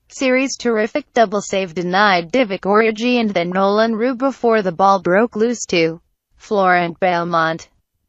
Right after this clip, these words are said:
who could only hit the post. Origi and Roux continued to threaten P S G's back line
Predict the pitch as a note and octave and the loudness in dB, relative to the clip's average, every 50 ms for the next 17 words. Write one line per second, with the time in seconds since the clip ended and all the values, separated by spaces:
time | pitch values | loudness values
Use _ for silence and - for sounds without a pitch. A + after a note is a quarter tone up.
0 | _ _ _ _ _ _ _ - A3+ G#3 - F#3 F#3+ G3 A3 B3 C4 C4 B3+ B3 | _ _ _ _ _ _ _ -6 -4 -4 -4 -2 -2 0 0 2 2 2 2 2
1 | B3 A#3 F#3 F#3+ A#3+ A#3+ - - G#3 - - A3+ G#3 G#3+ A#3 B3 - - - - | 0 0 -2 -2 -2 -2 -2 -2 -4 -2 2 4 4 4 4 2 -2 -8 -8 -4
2 | - B3+ B3+ B3 A#3 C4+ G#3+ A#3+ B3 B3+ B3 A3+ A#3 A3+ G3+ F#3+ F#3 - - G3 | -2 0 2 2 0 0 -2 -2 -2 -2 0 -2 -2 -2 -4 -4 -4 -4 -4 -6
3 | G3 - A3 G#3+ G3+ G3+ G3 F3 - - F3+ - G3+ A3 B3+ B3+ B3 B3+ - B3+ | -4 -2 0 0 0 0 -2 -4 -6 -8 -6 0 2 4 4 4 2 0 -2 -2
4 | B3 A#3 A3 G#3 G#3+ G#3 - - F#3+ G3 G3+ G3 - - - F3+ F#3 A3+ A#3+ A3+ | 0 2 2 2 0 -2 -6 -8 -6 -4 -4 -6 -6 -2 0 0 0 0 0 -2
5 | G3 F3+ E3+ E3+ E3 D#3+ E3 E3+ E3+ | 0 2 2 2 0 0 -4 -6 -10